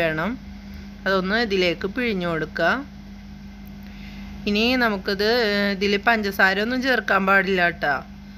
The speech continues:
ഏ, ഇതിങ്ങനെ തന്നെയാണ് നമുക്ക് കുടിക്കേണ്ടത്. പിന്നെ ഇങ്ങനെ കുടിക്കാൻ പറ്റാത്തവരുണ്ടെന്നുണ്ടെങ്കില് തേൻ ചേർക്കാം.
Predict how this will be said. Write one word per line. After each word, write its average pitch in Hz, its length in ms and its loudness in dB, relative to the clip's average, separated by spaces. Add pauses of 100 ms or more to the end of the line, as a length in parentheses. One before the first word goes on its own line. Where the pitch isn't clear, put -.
(280)
ഏ, 180 140 -2
ഇതിങ്ങനെ 190 580 2
തന്നെയാണ് 226 260 4
നമുക്ക് 220 260 2
കുടിക്കേണ്ടത്. 196 680 0
പിന്നെ 190 280 -2
ഇങ്ങനെ 196 220 0
കുടിക്കാൻ 196 520 2
പറ്റാത്തവരുണ്ടെന്നുണ്ടെങ്കില് 214 1600 0
തേൻ 208 360 4
ചേർക്കാം. 220 640 0